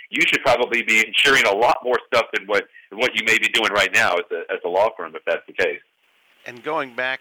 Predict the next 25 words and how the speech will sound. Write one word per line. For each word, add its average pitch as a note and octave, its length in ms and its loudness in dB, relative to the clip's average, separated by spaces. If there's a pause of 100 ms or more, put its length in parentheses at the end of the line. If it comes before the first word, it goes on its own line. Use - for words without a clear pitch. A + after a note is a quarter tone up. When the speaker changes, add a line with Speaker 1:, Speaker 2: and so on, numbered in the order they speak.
(120)
Speaker 2:
to A2+ 240 -16
the, G2 320 -10 (100)
the G2 100 -18 (120)
document, A2+ 580 -8 (480)
uh, F#2+ 160 -14 (100)
editing F#2 520 -8 (280)
apps, F#2 480 -10 (480)
um, F#2+ 380 -12
one D#3 200 -6
Speaker 1:
Yes. C#3 160 4 (100)
Speaker 2:
that A2+ 140 -6
I've B2+ 280 -6
used G#2+ 400 -8
that F#2+ 100 -10
I F#2 60 -6
wanted F#2+ 300 -10
to F2 60 -20
get F2+ 220 -14
your, F#2+ 380 -12
uh, E2+ 240 -14 (120)
thoughts F#2 300 -8
on F2 120 -10
is D#2+ 80 -20
called F2 200 -14
Notability. F2+ 640 -12